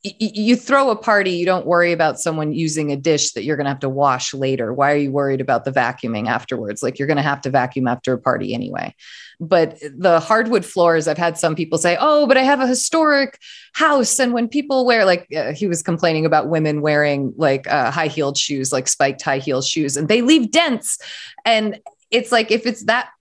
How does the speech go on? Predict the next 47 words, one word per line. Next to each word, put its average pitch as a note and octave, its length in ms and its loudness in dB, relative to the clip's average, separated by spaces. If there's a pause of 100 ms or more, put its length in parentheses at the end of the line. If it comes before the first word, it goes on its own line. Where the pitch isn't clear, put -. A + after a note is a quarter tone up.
precious A3+ 460 0
to - 100 0
you, C4+ 300 0
either G3 540 0
I F#3 120 2
would F#3 180 -2
make F3+ 240 -2
the G3 140 -2
announcement E3 520 -2
when E3+ 160 0
you D#3+ 100 -2
invite D3+ 380 -2
people G#3 420 0
that E3+ 180 -2
you're E3 100 -4
gonna D3+ 240 -2
ask. C3 480 -2
And G#3 160 4
then A3 120 6
that's A#3+ 360 -2
really F#3+ 220 0
pretty F3+ 260 -2
persnickety. C#3 720 -6
Like, F#3+ 180 2
"Hi, F4+ 320 4
can F4+ 200 0
you E4 100 -2
only C#4+ 320 2
bring C#4 400 -2
these A#3+ 240 -4
types A3 320 0
of A3 100 -6
shoes? A3+ 440 -4
Because G#3+ 380 -4
these G#3+ 220 -2
types G3+ 260 -2
of G#3 80 -4
shoes G3+ 300 -6
ruin G3 220 0
our E3+ 100 0
floors." E3+ 380 0 (500)
If A#3+ 180 0
your B3+ 100 2
floors B3 420 2
are C4+ 100 4
that F3 420 -2
precious B3 680 0